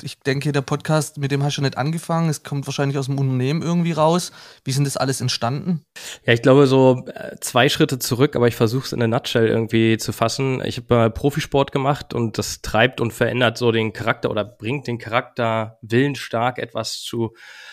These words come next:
Speaker 2: zu, zu ergreifen und dann auch umzusetzen, bis man erfolgreich war.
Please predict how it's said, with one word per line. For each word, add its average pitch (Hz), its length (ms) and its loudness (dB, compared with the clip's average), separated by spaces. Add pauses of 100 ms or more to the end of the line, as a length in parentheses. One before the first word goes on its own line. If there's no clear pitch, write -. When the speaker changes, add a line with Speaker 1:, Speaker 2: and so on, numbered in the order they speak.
(180)
Speaker 2:
zu, - 300 -2
zu 123 160 -2
ergreifen 127 520 4
und 131 100 2
dann 127 120 4
auch 120 100 0
umzusetzen, 135 600 0
bis 120 140 -2
man 123 140 0
erfolgreich 117 580 0
war. 123 280 -2